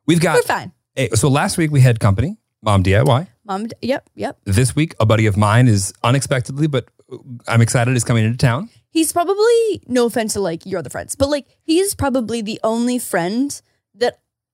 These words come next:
Speaker 2: I, like, last minute am excited about coming.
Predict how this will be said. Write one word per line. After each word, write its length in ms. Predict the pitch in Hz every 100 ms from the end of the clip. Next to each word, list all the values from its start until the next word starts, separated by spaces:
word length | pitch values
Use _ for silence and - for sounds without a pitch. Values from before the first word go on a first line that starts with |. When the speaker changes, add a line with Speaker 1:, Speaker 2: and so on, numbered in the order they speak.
| _
Speaker 2:
I, 160 | 233 233
like, 240 | 226 202
last 540 | 196 190 190 233 - 233
minute 360 | 214 214 220 - _ -
am 140 | 247
excited 500 | 240 - - 220 202
about 280 | 196 170 113
coming. 260 | - 85